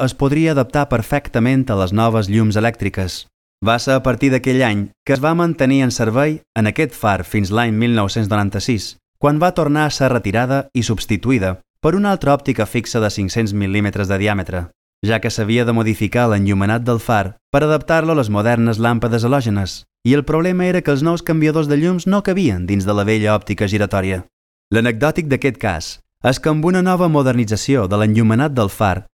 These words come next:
dut a terme durant l'any dos mil deu, per instal·lar làmpades de descàrrega de dos-cents cinquanta watts i un sistema d'alimentació ininterrompida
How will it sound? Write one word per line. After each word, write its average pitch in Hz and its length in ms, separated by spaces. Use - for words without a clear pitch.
dut 185 240
a 175 80
terme 98 320
durant 101 240
l'any 110 240
dos 95 160
mil 113 240
deu, 90 240
per 113 160
instal·lar 110 400
làmpades 117 480
de 107 80
descàrrega 101 640
de 87 80
dos-cents 107 400
cinquanta 98 480
watts 104 320
i 110 160
un 123 80
sistema 123 400
d'alimentació 98 580
ininterrompida 98 840